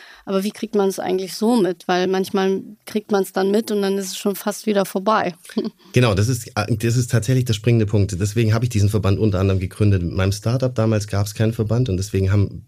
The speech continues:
Speaker 2: wenn ich unterwegs war, habe ich viele Leute getroffen, die ähnliche Dinge getan haben, aber gar nicht wussten, dass es woanders auch Menschen gibt, die sowas in der Richtung machen. Und deswegen wollen wir mit diesem Verband eben dafür sorgen und,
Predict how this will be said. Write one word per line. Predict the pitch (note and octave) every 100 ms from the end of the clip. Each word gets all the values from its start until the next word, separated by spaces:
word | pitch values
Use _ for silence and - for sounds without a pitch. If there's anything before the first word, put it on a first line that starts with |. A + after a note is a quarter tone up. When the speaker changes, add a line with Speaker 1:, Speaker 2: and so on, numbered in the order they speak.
| -
Speaker 2:
wenn | F#2+ G2
ich | G2
unterwegs | G2+ F#2+ A#2+ B2
war, | G2+
habe |
ich | G2+
viele | - D3+
Leute | A2 A2
getroffen, | G#2+ G2+ A2 -
die | G2+
ähnliche | A2 B2+ A2+
Dinge | A2+ C#3+ G#2+
getan | F#2+ G#2 G2+
haben, | A2 A#2
aber | E2+ F#2
gar | G2+
nicht | A2+ -
wussten, | B2 B2+ G2+
dass | G2+
es | -
woanders | G#2 A2+ G2
auch | - A2+ G2
Menschen | G2+ G#2 G2+
gibt, | G2+ -
die | F#2+
sowas | F#2 F#2
in | F#2
der | F2+
Richtung | G2 G#2 F2
machen. | A2+ B2 - - - - - - - _
Und | G2+ G2 F#2+ - -
deswegen | G#2 A2+
wollen | G#2 A2+
wir | A2+
mit | G#2+
diesem | G2+ A2
Verband | A2 G2+ A#2 B2
eben | G#2 G#2+
dafür | G#2 G2 G2
sorgen | G2+ G2+ A2+ A#2
und, | - E2+ F#2+ F2+